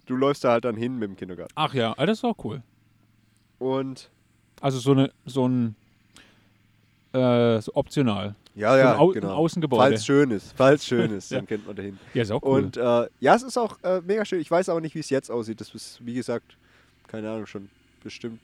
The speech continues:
Speaker 1: fünfzehn, zwanzig Jahre her.
Speaker 2: Mhm.
Speaker 1: Sowas. Ja, wohl zwanzig wird's nicht mehr, aber egal. Ja, ähm, und dann,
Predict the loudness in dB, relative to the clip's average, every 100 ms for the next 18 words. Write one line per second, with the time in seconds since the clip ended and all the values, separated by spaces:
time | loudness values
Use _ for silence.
0 | _ -12 -10 -10 -10 -12 -10 -12 -12 -10
1 | -10 -10 -12 -6 -2 -2 -6 -14 _ -12
2 | -8 -6 -8 _ _ _ -8 -4 -4 -4
3 | -6 -8 -14 -12 -12 -12 -10 -4 -2 0
4 | 0 -2 -6 _ _ 0 0 0 _ _
5 | _ -2 2 2 -2 -8 _ _ _ _
6 | _ _ _ _ _ _ _ _ _ -14
7 | -8 -6 -6 -8 -14